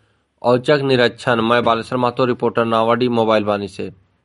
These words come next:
आदर्श ग्राम विकास सेवा समिति के द्वारा संचालित समेकित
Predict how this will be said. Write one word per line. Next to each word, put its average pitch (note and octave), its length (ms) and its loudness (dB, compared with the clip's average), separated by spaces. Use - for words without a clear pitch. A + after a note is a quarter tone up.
आदर्श C#3+ 400 0
ग्राम C3+ 320 2
विकास C#3+ 360 0
सेवा C#3 180 2
समिति C3 440 -2
के C3+ 200 -2
द्वारा B2 280 2
संचालित B2+ 540 -2
समेकित B2+ 760 -4